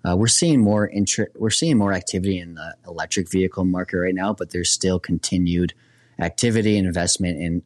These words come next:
autonomous vehicles, whether that's semi-autonomous or fully. But anyways, Dataspeed, born and raised in Michigan, um, supported, has supported many of these companies as they look to, uh, integrate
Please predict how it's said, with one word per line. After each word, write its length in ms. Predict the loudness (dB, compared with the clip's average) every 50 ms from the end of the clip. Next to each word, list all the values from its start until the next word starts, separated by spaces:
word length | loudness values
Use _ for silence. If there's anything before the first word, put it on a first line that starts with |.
| _ -8
autonomous 580 | -8 -8 -6 -4 -4 -2 -2 0 0 -2 -2
vehicles, 560 | -2 -2 -2 -2 -2 -2 -4 -6 -6 -6 -6
whether 260 | -6 -6 -6 -6 -6 -6
that's 320 | -6 -6 -4 -2 0 0
semi-autonomous 840 | 2 2 2 2 2 0 0 -2 -2 -2 -2 0 0 0 0 -2 -2
or 40 | -4
fully. 400 | -4 -4 -4 -4 -4 -6 -8 -6 -4
But 240 | -4 -4 -4 -6 _ _ _ -20 -20 _ _ _ 0
anyways, 500 | 2 2 4 4 2 2 0 0 -2 -6 _ _ _ _ _ _ _ -2
Dataspeed, 760 | 0 0 0 0 0 -2 -2 -2 0 0 0 0 0 -4 -6 _ -14
born 320 | -8 -4 -2 0 2 2
and 140 | 2 2 2
raised 380 | 2 2 2 2 2 0 -2 -2
in 180 | 0 2 2
Michigan, 580 | 2 2 0 -2 -2 -2 -2 0 0 -2 -2 -4 _ _ _ _ _ -20 -20 -20 -10 -4
um, 380 | -2 -2 0 0 0 -2 -2 -2
supported, 880 | -2 -2 -2 -2 -2 -4 -2 0 2 2 4 4 4 4 4 2 0 -2 _ _ -12
has 220 | -6 -4 -2 0 0
supported 380 | -2 -2 0 0 2 2 2
many 240 | 2 2 2 2 2
of 60 | 2
these 160 | 2 0 0 -2
companies 460 | -2 -4 -4 -2 0 0 0 0 -2
as 200 | -2 -2 -2 -2
they 140 | -4 -4 -4
look 240 | -6 -6 -6 -6
to, 360 | -4 -2 0 2 2 2 0 -2
uh, 120 | -4 -6 -6 -4
integrate 680 | -4 -2 0 0 -2 -2 -4 -4 -4 -2 -4 -4 -6 -10